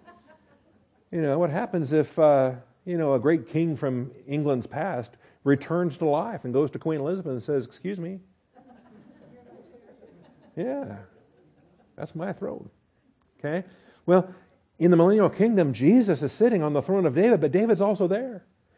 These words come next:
And Solomon's there, and Rehoboam is there, and every believing king of Judah is there. Jehoshaphat's there.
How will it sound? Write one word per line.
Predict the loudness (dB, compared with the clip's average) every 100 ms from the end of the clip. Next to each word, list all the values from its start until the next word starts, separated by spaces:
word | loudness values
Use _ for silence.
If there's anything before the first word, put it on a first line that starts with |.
| _ -4
And | -2
Solomon's | 2 2 2 2 0
there, | 0 2
and | 2 4
Rehoboam | 4 4 0 0
is | 0
there, | 0 -2
and |
every | -2 -4 -2 -2
believing | 0 2 2 0 -2 -4
king | -6 -8
of | -8
Judah | -8 -10
is | -10 -12
there. | -14 -20 _ _ _ _ _
Jehoshaphat's | -6 -4 -8 -10 -12 -12 -18
there. | -20 -20 -20